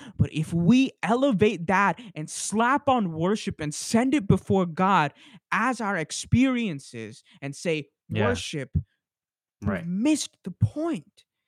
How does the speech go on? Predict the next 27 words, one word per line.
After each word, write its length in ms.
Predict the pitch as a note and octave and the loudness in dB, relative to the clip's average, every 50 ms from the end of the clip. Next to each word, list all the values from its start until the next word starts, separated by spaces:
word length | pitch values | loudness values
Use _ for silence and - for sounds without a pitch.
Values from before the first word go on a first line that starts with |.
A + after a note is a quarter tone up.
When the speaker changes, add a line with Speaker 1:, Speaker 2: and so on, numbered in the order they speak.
| _ _ _ _ _ - | _ _ _ _ _ -12
Speaker 1:
That's 140 | - - | -10 -6
Speaker 2:
Right. 100 | - A3+ | -6 -6
Speaker 1:
ex-, 160 | G3 - - - | -6 -6 -6 -8
that's 160 | F#4+ - - | -8 -8 -8
the 140 | - D#4 - _ _ - | -10 -12 -12 _ _ -4
whole 320 | - E4+ E4 E4+ E4+ E4+ | 0 0 0 0 0 2
point 400 | - - D#4 D#4+ F4 F4 B3 G#3+ | 2 2 2 4 0 -4 -4 -2
the 60 | B3 | -4
Apostle 440 | A#3+ A3 - - B3 D4 - - C4 | -2 2 2 2 2 2 0 -2 -6
Paul 240 | A#3+ - A#3+ B3 A#3+ | -6 -4 -2 0 0
is 100 | G#3 - | 0 0
trying 180 | - B3+ A3+ A3+ | -2 -4 -4 -2
to 60 | G3+ | -2
make. 540 | F#3 F#3 - B3+ C4 G#3+ D3+ - - _ _ _ _ _ _ _ _ _ _ _ _ _ _ _ G3 | -4 -4 -4 -4 -6 -6 -6 -8 -10 _ _ _ _ _ _ _ _ _ _ _ _ _ _ _ 0
Speaker 2:
Yeah. 100 | F#3 F3+ | 2 4
Speaker 1:
Right 240 | A3+ C#4+ D4 G#3+ | 4 4 2 2
nudged 500 | G3 F#3+ F#3 G3+ A3+ C4+ C4+ G#3+ - - | 2 4 4 6 4 4 2 0 -4 -6
in 140 | A3+ C#4 A#3 | -2 -2 0
between 480 | G3+ A#3 - - - - A#3+ A3 F#3+ E3 | 0 -2 2 6 6 6 6 4 0 -4
chapters 400 | - - F#3+ F3+ - F#3 F3+ - | -4 -6 -6 -6 -4 -6 -8 2
twelve 380 | - - G#3 A3+ B3 B3 A3+ | 4 4 4 4 0 -4 -6
and 120 | - F3 F#3 | -8 -12 -12
chapters 400 | - G3 E3 F#3+ - - F3+ - | -10 -10 -10 -10 -12 -14 -16 -16
fourteen 560 | - - F3 F3+ F3+ - - G3 D#3 A#2 - - _ _ _ _ E3+ | -10 -8 -8 -8 -8 -8 -8 -8 -8 -8 -10 -12 _ _ _ _ -16
is 160 | - D#3 - - | -16 -14 -14 -10
chapter 340 | - G#3+ D#3+ E3 - D3+ C#3 | -6 -6 -6 -6 -8 -12 -14
thirteen. 580 | - - C#3 C#3 C#3 - - - G2 - - | -10 -10 -10 -10 -10 -12 -14 -14 -14 -16 -18